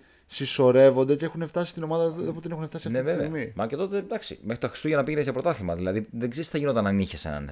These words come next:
Speaker 2: center back,
Speaker 1: Ένα
Speaker 2: έτσι.
Speaker 1: στόπερ, ακριβώς.
Speaker 2: Να το, να, να το λέμε, η αλήθεια είναι αυτή. Και αν ένα πράγμα το, είναι, α,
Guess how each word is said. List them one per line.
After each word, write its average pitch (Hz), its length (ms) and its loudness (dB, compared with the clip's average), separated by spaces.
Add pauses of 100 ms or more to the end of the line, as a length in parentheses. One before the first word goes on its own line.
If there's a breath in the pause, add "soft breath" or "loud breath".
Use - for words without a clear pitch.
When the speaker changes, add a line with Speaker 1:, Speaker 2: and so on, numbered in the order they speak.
Speaker 2:
center 73 100 -4 (100)
back, - 40 -2
Speaker 1:
Ένα 147 100 2
Speaker 2:
έτσι. 127 120 -4
Speaker 1:
στόπερ, 123 260 -2 (200)
ακριβώς. 123 520 -8
Speaker 2:
Να 87 100 -8
το, 85 280 -8
να, 85 200 -12
να 85 160 -14
το 82 120 -14
λέμε, 80 240 -10
η 80 40 -10
αλήθεια 104 280 -10
είναι 110 100 -6
αυτή. 98 300 -6 (540 soft breath)
Και 123 880 4 (520)
αν 151 240 6
ένα 156 180 8
πράγμα 147 200 8
το, 135 140 2 (100)
είναι, 139 400 0
α, 113 100 -6